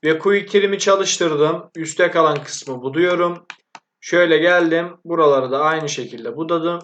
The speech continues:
ve skeçten çıkıyorum. Buradan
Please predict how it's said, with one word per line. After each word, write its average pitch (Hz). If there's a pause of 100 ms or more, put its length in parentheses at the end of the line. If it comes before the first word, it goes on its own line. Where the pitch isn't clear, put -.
ve 160
skeçten 151
çıkıyorum. 123 (1900)
Buradan 196